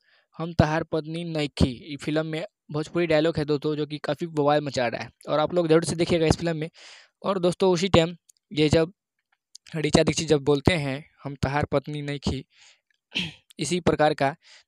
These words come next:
दोस्तों डायलॉग है, और उसके बाद दोस्तों काफ़ी दर्दनाक सीन लेते हुए क्रिएट करते हैं दोस्तों, जो कि काफ़ी बवाल का सीन लिया गया है। आप लोग जरूर से देखिएगा इस फिल्म को और काफ़ी आनंद उठाइएगा दोस्तों। इस फिल्म में जितने भी सॉन्ग दोस्तों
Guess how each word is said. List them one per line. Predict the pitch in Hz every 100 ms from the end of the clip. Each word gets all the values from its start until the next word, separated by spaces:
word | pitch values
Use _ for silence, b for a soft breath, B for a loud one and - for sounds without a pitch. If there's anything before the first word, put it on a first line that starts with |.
| -
दोस्तों | 160 170
डायलॉग | 151 156 175
है, | 151 156
और | 151 151
उसके | 151 180
बाद | 160 170
दोस्तों | 156 151 160
काफ़ी | - 147 180
दर्दनाक | 147 151 143 147 156 -
सीन | - 151
लेते | 143 143 170
हुए | 156 139
क्रिएट | - 147 160
करते | - 143 135
हैं | 156
दोस्तों, | 147 -
जो | 139
कि | 143
काफ़ी | 143 147 165
बवाल | 143 143 151
का | 147 165 b b b
सीन | - 208
लिया | 190 165
गया | 139
है। | 135
आप | -
लोग | 175
जरूर | 156 175
से | 185
देखिएगा | 170 175 185 175
इस | 165
फिल्म | 180 175
को | 160
और | 165 -
काफ़ी | 160 190
आनंद | - 156 165
उठाइएगा | 151 147 139
दोस्तों। | 131 - 147
इस | -
फिल्म | 202 208
में |
जितने | 185 175 196 208
भी | 208
सॉन्ग | - 180 180
दोस्तों | 165 - 175